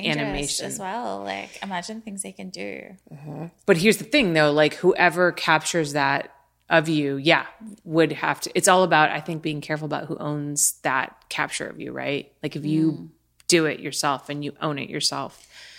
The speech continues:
Speaker 1: Yeah.
Speaker 2: that's one thing. But Keanu obviously signed this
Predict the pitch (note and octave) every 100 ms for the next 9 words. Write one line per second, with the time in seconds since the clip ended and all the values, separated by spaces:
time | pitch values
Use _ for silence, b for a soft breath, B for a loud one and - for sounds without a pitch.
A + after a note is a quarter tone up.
0 | B B E3+ D#3 C#3+ E3 - D3 D#3 D3+
1 | D3 C#3 C#3 D#3+ - - D#3+ D#3 D3 C3+
2 | B2+ C#3+ D3+ C#3 B2 - - D#3 D3 C#3+
3 | C#3+ D#3 C3+